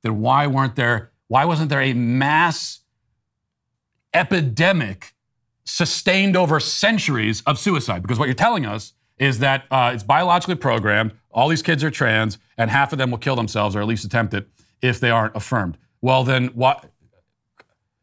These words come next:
We sh-, we should have just millions and millions and millions of suicides over the, over just the last century alone.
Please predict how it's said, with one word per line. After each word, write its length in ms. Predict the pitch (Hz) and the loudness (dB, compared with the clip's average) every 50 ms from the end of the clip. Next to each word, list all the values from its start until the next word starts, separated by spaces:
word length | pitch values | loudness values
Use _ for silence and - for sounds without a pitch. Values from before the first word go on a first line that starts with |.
| - - - 147 - 131 110 | -10 -8 -8 -10 -10 -8 0
We 120 | - 165 196 | 2 2 2
sh-, 80 | - 185 | 2 0
we 100 | 185 190 | -2 0
should 140 | 190 226 156 | 0 2 2
have 180 | 190 185 165 | 2 2 2
just 280 | - 175 156 - - - | 0 -4 -4 -4 -6 -6
millions 880 | 131 139 147 151 165 180 208 240 269 294 262 202 170 135 131 123 113 | -2 -2 0 2 2 2 2 2 2 4 4 4 4 2 2 0 0
and 280 | 120 127 131 139 180 240 | 0 0 0 2 2 2
millions 520 | 277 294 269 247 190 151 135 120 113 113 | 2 2 2 2 2 2 0 0 0 -2
and 300 | 131 131 131 139 147 170 | -2 0 0 2 2 2
millions 460 | 214 285 277 285 254 226 220 208 170 | 4 4 4 2 4 2 2 2 2
of 100 | 170 147 | 0 0
suicides 580 | - 190 196 175 - - 113 92 82 76 - _ _ _ _ _ _ - | 0 0 0 0 0 0 -2 -2 -2 -8 -16 _ _ _ _ _ _ 0
over 180 | 135 143 135 | 0 2 2
the, 220 | 143 147 143 139 139 - | 2 2 0 0 0 0
over 160 | 156 151 143 | 0 2 2
just 180 | 151 180 - | 0 0 0
the 80 | - 185 | 0 2
last 300 | 165 160 156 151 - - | 4 4 2 2 -2 -2
century 400 | - 208 254 247 - 254 220 170 | 0 0 0 0 -2 -2 -2 0
alone. 460 | 151 147 175 233 285 269 156 95 - | 2 2 2 2 2 0 -2 -4 -8